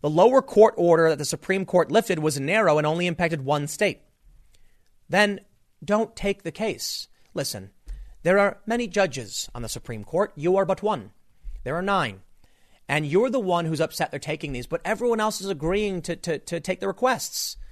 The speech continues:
You are the odd person out. You lose. It's not a new rule. It's an old rule being reinstated. It has precedent on the books. To act like this is absurd just shows I think you're a partisan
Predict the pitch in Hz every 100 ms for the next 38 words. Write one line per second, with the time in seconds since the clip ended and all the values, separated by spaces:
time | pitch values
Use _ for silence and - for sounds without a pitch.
0 | - - - - 151 220 233 220 214 -
1 | 175 165 - 175 160 165 143 113 - -
2 | - _ - 143 220 220 247 143 90 -
3 | - - - - - _ _ - 156 151
4 | 185 220 233 220 226 233 233 180 165 139
5 | 180 208 220 - 226 226 165 165 151 160
6 | 160 147 185 208 - 135 123 139 135 -
7 | - 196 190 202 - 185 180 143 135 -
8 | - _ _ - - 170 214 233 214 196
9 | 160 170 165 135 - 139 127 185 - -
10 | 190 180 - - - 190 220 226 214 196
11 | 175 - 139 131 123 131